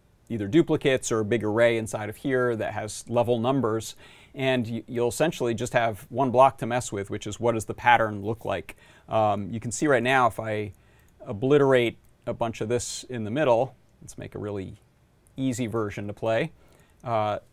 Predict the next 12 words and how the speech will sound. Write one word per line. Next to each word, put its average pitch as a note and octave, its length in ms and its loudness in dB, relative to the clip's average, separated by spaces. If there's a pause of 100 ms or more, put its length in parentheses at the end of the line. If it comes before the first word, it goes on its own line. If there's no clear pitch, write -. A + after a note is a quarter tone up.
(720)
here's B2 320 -6
how A2+ 240 2
easy C3+ 480 0
level D3+ 320 6
design C3 440 4
is. B2 460 -2 (800)
Let's - 160 -20
get - 160 -16
down A2 240 -8
here, A2 640 -2 (440)
go A2 180 -10
in, G#2 520 -10